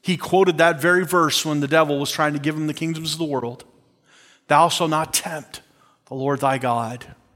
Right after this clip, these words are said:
By the way, that's a claim of deity. He was referring to himself. To tempt the Lord Jesus Christ is to try to get Jesus to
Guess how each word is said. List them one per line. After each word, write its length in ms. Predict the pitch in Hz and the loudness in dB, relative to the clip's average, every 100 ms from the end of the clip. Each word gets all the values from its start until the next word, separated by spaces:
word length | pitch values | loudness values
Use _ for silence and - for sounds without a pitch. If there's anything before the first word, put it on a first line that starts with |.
| _ _ _ _ - | _ _ _ _ -2
By 160 | 156 | 2
the 80 | 147 | 2
way, 180 | 143 151 | 2 4
that's 200 | 147 143 | 4 0
a 40 | |
claim 300 | - 165 156 | -4 -2 -2
of 160 | 160 127 | -2 -4
deity. 600 | 139 135 - - 120 117 - _ _ _ | -4 -4 -8 -10 -12 -14 -20 _ _ _
He 100 | - 135 | -6 -4
was 120 | 117 | -4
referring 360 | 110 139 131 123 | -4 -2 -2 -4
to 80 | |
himself. 640 | 131 120 - 120 120 - - _ _ _ _ _ _ _ _ _ _ _ _ _ _ _ - | -4 -4 -4 -6 -8 -10 -10 _ _ _ _ _ _ _ _ _ _ _ _ _ _ _ -8
To 80 | |
tempt 340 | 156 - 254 - | 0 2 2 2
the 100 | 190 | 2
Lord 460 | 185 202 196 160 - - _ _ - | 4 6 4 2 -12 -20 _ _ -4
Jesus 440 | 190 170 165 - | -2 0 2 0
Christ 720 | - 165 147 143 - - - - - - _ _ _ _ | 2 2 2 2 2 2 -2 -16 -20 -20 _ _ _ _
is 240 | 175 170 - | -2 -2 -2
to 60 | |
try 440 | - - 196 226 233 | -4 2 4 4 4
to 100 | 202 | 0
get 260 | 185 156 | -2 0
Jesus 480 | 127 180 202 190 190 | -2 0 -2 0 -2
to 240 | - 160 | -2 -8